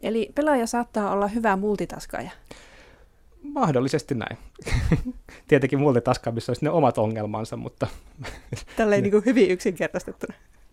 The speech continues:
Speaker 2: Joo, kyllä. Et kyllähän tavallaan miettii tämmönen moderni, moderni digitaalinen peli,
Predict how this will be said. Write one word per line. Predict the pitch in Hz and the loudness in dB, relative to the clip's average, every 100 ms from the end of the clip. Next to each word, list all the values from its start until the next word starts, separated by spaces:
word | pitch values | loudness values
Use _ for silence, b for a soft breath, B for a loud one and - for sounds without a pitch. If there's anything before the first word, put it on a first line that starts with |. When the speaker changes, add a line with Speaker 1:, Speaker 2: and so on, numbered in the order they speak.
| - - 165 | -20 -4 6
Speaker 2:
Joo, | 170 | 6
kyllä. | 180 156 120 | 6 4 4
Et | |
kyllähän | - 120 139 | 4 2 2
tavallaan | - 170 165 156 143 139 - - - | 2 4 4 4 2 0 -8 -16 -2
miettii | 151 147 - 120 | 0 2 0 -2
tämmönen | 127 123 | 0 2
moderni, | 135 131 113 113 - - - | 2 2 0 -4 -8 -20 -16
moderni | 139 147 147 123 113 | -2 2 2 2 -2
digitaalinen | 120 117 110 104 101 | -2 -2 -2 -2 -2
peli, | 110 104 | 0 0